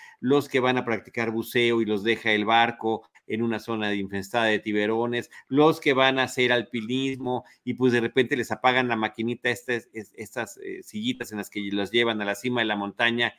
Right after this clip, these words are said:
y se quedan allá atoradas. ¿Qué sucede con personajes que se quedan atrapados en lugares extremos? Creo que de la parte más, más allá de la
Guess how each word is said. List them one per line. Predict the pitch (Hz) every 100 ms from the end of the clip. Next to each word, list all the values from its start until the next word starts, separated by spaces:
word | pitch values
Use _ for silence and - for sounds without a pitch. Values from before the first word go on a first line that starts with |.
| _ _
y | 110
se | 123 113
quedan | 131 127 117
allá | 113 120
atoradas. | 123 127 143 147 143 - - _ _
¿Qué | - 185
sucede | 165 139 156 147 143
con | 131 113
personajes | 113 101 123 120 123
que | 98
se | -
quedan | - 117 117 107 _ _ _ _
atrapados | 92 - 104 156 151 127 - _ _ _
en | 120 127 127
lugares | 110 98 101 101 98
extremos? | - 107 110 107 -
Creo | 160 190
que | 220
de |
la | 170
parte | 151 165 156
más, | 143 147 -
más | 143 147
allá | 143 139
de | 135
la | 110 -